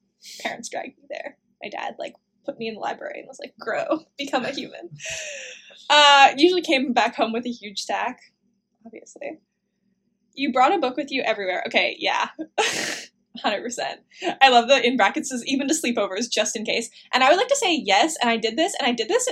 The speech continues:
like, into my teenagehood, because I would always wake up hours before my friends would,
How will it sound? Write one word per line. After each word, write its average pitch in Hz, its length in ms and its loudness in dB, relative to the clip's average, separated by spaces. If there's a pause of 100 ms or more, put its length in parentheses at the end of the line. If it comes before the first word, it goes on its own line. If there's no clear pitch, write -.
(160)
like, 247 280 -2
into 240 260 0
my 226 140 2
teenagehood, 226 800 0 (300)
because 277 580 2
I 262 80 4
would 294 100 0
always 370 260 4
wake 262 180 0
up 269 160 -2 (160)
hours 254 280 2
before 240 300 -2
my 226 160 -2
friends 226 340 -2
would, 202 340 -4